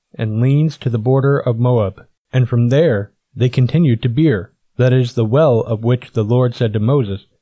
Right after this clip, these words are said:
"Gather the people together, so that I may give them water." Then Israel sang this song, "Spring up, O well, sing to it, the well that the princes made, that the nobles of the people dug,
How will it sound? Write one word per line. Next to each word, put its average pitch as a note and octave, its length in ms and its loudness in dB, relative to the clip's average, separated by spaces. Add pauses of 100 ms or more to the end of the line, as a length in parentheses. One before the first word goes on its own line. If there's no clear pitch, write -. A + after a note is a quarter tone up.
(140)
"Gather D3+ 340 2
the C3+ 120 2
people C#3+ 320 0
together, A2+ 480 0 (100)
so A#2+ 140 -6
that A#2 200 -2
I B2 140 0
may B2+ 160 2
give A2+ 240 -2
them A2+ 180 0
water." A2 440 0 (220)
Then C#3 200 2
Israel B2+ 480 0
sang C3 300 0
this B2 160 2
song, G#2+ 400 -2 (260)
"Spring C#3+ 420 0
up, D3+ 360 0
O A#2+ 160 2
well, C3 480 0 (240)
sing G#3 340 2
to A#2+ 220 -2
it, - 100 -6 (280)
the G#2+ 100 -2
well D3 340 2
that D3+ 160 -2
the - 80 -8
princes F3 480 -4
made, A#2 400 0 (280)
that A2+ 120 -4
the A2+ 100 -4
nobles E3 540 2
of A2 120 -6
the A2 60 -8
people D#3+ 300 -2
dug, A#2 460 -2